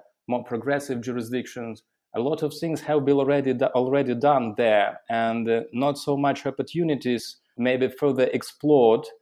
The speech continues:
as compared to Ukrainian market there. And that's why I think it's more interesting for me to stay here, to contribute to my country, and to find myself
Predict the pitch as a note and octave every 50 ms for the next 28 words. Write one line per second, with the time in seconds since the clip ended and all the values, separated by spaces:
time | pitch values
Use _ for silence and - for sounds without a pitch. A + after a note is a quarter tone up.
0 | _ - A#2+ A#2 - - - A#2 A#2+ A2+ - A#2 A2 G#2+ A2 - - A2+ A2 -
1 | - - B2 A2+ A2 A2 A2 G#2+ G#2+ G#2+ G2+ G2+ G2+ - G#2 G2 - _ _ _
2 | - G#2 F#2+ - A2 G#2+ G2+ G2+ G2+ G#2+ A2+ - - - - A2 G#2+ A2 A2 G#2+
3 | A2 G#2+ - - - A2 G2+ B2 B2+ B2 - - C#3 C3 B2+ B2 A#2 - C#3 C3+
4 | B2 A#2 B2+ G#2+ - - C#3 C3+ B2+ B2 - - B2+ - - B2 A2+ - - A#2
5 | A#2 A#2+ A#2 A#2+ A#2+ - _ _ _ _ _ _ _ - A#2 - - - C3+ C3
6 | B2+ B2+ B2+ B2 A#2 A2 A2+ B2+ C#3+ - - - _ _ _ _ - B2 A#2+ -
7 | B2 A2+ - - C#3+ C3+ C3+ C3 - - C#3 B2+ A#2+ A#2 A2 - - B2 A2+ A2
8 | A2 - - C3 B2+ B2+ - - A#2 A#2 B2 A#2 - B2 A2+ - - B2+ C3 B2+
9 | B2+ A#2+ A#2+ B2 A#2+ A#2 - - B2 A#2+ A#2+ B2 B2 - -